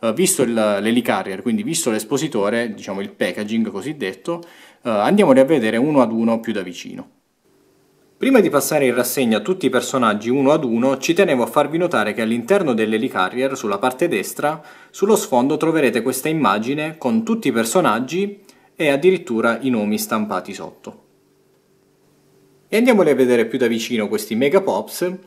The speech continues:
I Mega Pops consistono in queste minifigure di gomma, di plastica morbida,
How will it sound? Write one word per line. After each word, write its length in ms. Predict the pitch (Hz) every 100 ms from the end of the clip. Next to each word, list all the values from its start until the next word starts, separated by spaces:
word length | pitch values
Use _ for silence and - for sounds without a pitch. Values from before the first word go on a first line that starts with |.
| - - - _ _
I 100 | 165
Mega 200 | 202 175
Pops 320 | 127 113 -
consistono 520 | 156 165 156 117 117
in 80 | 113
queste 280 | 113 135 120
minifigure 880 | 123 156 185 123 110 139 160 175 175
di 160 | 117 107
gomma, 400 | 113 95 107 127
di 80 | 113
plastica 400 | 101 - 120 196
morbida, 640 | 120 95 117 143 165 165